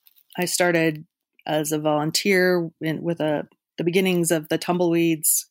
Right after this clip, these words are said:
Kids Film Festival. I was on the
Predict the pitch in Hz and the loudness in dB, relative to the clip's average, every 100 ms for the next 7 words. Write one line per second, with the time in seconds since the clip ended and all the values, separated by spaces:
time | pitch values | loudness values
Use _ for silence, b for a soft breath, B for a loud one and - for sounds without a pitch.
0 | _ - 196 170 - 170 170 - 170 - | _ -4 -2 -2 -2 -2 -2 -6 -4 -2
1 | 180 180 208 B B B B B _ _ | 0 -2 -4 B B B B B _ _
2 | - 170 160 156 156 156 151 147 147 | -10 -2 0 0 -2 -2 -2 -2 -2